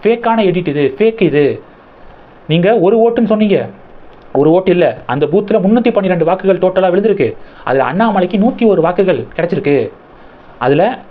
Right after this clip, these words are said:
ஃபஸ்ட்டு ஒண்ணு ஜீரோவை அழிச்சிட்டு ஒண்ணு அப்படிங்கிற மட்டும் போட்டு நீங்க ஃபேக்கா வந்து பரப்பியிருக்கீங்க. ஒரு ஓட்டு வாங்கல, நூத்தி ஒரு ஓட்டு அண்ணாமலை வாங்கியிருக்காரு. அதிமுகவுடைய சிங்கை ராமச்சந்திரன் வெறும் இருபத்தி நாலு வாக்குகள் தான் வாங்கியிருக்காரு.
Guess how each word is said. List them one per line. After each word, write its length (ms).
ஃபஸ்ட்டு 340
ஒண்ணு 220
ஜீரோவை 340
அழிச்சிட்டு 320
ஒண்ணு 220
அப்படிங்கிற 360
மட்டும் 260
போட்டு 240
நீங்க 200
ஃபேக்கா 280
வந்து 160
பரப்பியிருக்கீங்க. 480
ஒரு 100
ஓட்டு 200
வாங்கல, 300
நூத்தி 180
ஒரு 140
ஓட்டு 180
அண்ணாமலை 300
வாங்கியிருக்காரு. 400
அதிமுகவுடைய 580
சிங்கை 260
ராமச்சந்திரன் 480
வெறும் 180
இருபத்தி 260
நாலு 140
வாக்குகள் 320
தான் 120
வாங்கியிருக்காரு. 360